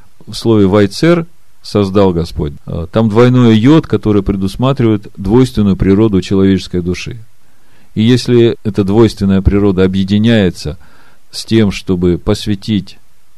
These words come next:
человеческую душу, нефеш, э, в служение божественной душе, нешама, да, Богу, живущему в тебе, если сложно для вас, то, по сути, это и есть то, о чём мы говорим в молитве Шма.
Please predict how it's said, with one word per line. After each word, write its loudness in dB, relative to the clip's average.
человеческую 0
душу, -6
нефеш, -2
э, -12
в 0
служение 0
божественной 0
душе, -4
нешама, -4
да, -10
Богу, 2
живущему -4
в -16
тебе, -10
если -12
сложно -6
для -14
вас, -18
то, 4
по 0
сути, 0
это 2
и 4
есть 0
то, 2
о 0
чём -4
мы 0
говорим 2
в 0
молитве 0
Шма. -6